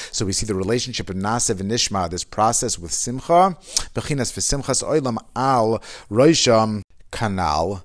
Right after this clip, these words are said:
Uh, just two, two brief points mentioned. He quotes here from Likutei Halachos,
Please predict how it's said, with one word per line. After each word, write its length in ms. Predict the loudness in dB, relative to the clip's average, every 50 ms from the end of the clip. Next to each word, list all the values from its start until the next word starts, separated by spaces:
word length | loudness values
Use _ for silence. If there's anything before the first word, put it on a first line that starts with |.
| -14 -20 -20 -20 -20 -6 0
Uh, 200 | 2 2 2 2
just 280 | 0 -2 -2 -2 -2
two, 440 | -2 0 2 2 2 2 0 -2 -4 -6
two 160 | -4 -4 -4
brief 320 | -2 0 0 0 0 0
points 320 | -2 -2 -2 0 -2 -2 -4
mentioned. 300 | -4 -2 -2 -4 -4 -4
He 100 | -6 -4
quotes 260 | 0 2 2 2 2
here 80 | 0 0
from 160 | -2 -2 -2
Likutei 360 | -4 -2 -2 -4 -2 0 2
Halachos, 720 | 2 2 4 2 2 2 0 0 0 2 2 0 -2 -4 -6